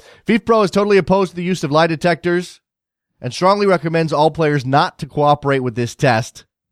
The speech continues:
fifpro said in a statement. According to fifpro, the players were suspected of having been involved in match fixing.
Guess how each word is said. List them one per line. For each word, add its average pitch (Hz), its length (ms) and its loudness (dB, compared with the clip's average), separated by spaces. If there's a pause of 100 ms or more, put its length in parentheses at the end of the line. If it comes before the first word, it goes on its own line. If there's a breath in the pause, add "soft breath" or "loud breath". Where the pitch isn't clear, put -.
(420)
fifpro 131 420 0
said 113 220 -2
in 107 140 -8
a 110 80 -4
statement. 101 580 -8
According 202 360 0
to 185 60 0
fifpro, 156 580 0 (520)
the 147 80 -4
players 208 420 2
were 175 140 -4
suspected 180 580 -6
of 160 80 -2
having 147 280 0
been 135 100 0
involved 135 420 0
in 131 80 -6
match 151 280 -2
fixing. 98 500 -10